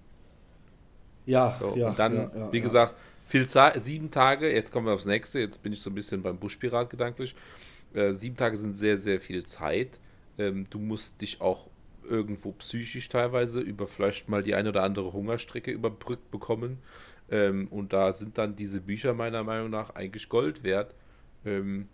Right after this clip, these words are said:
Speaker 2: dass man halt einfach, ich bin halt auch so ein Mensch, ich, ich bräuchte jetzt nicht diesen Belohnungsfaktor wie der Buschpirat,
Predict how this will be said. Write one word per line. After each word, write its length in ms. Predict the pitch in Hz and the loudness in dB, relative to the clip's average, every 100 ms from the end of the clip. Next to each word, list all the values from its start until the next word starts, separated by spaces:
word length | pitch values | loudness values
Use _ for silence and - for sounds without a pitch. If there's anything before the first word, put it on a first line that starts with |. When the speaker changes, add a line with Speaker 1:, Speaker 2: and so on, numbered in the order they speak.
| - 101 | -8 -6
Speaker 2:
dass 200 | 101 104 | -4 -4
man 120 | 98 | -4
halt 100 | 98 | -2
einfach, 300 | 98 - 107 | -2 -4 -6
ich 120 | - - | -4 0
bin 160 | 143 | 4
halt 140 | 143 120 | 6 6
auch 100 | - | 4
so 100 | 110 | -2
ein 40 | |
Mensch, 260 | 110 110 110 | -4 -6 -12
ich, 180 | - - | -16 -16
ich 140 | - - - - | -18 -20 -20 -12
bräuchte 400 | 104 113 120 120 | 2 4 4 -2
jetzt 140 | - | -4
nicht 180 | 117 - | -6 -6
diesen 240 | 101 92 92 | -10 -8 -6
Belohnungsfaktor 960 | 95 95 104 139 151 - 151 - 156 | -4 2 2 2 0 -4 -4 0 -2
wie 60 | 135 | 0
der 100 | 135 | -2
Buschpirat, 680 | 135 135 - 131 131 135 | -4 -10 -8 -6 -2 -2